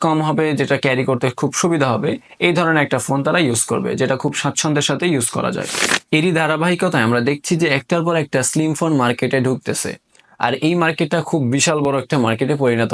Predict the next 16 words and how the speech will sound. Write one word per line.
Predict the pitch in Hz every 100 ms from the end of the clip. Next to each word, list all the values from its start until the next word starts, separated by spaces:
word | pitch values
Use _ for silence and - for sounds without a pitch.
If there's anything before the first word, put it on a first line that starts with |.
| 113
হচ্ছে। | 117 - - - - - 135
যার, | 160 160 170
তো | 165
এই | 175
স্লিম | - 196 190
ফোনের | 208 202 165
জগতে | 147 151 156 160 -
অ্যাপেলও | 143 185 190 156
প্রবেশ | 127 123 -
করতেছে। | 113 - 110 113 104
তার | 113 120 123
iPhone | 147 143 -
সেভেনটিন | 160 175 180 143 117
লাইনআপে | 117 117 - 135
একটা | 151 131
নতুন | 147 190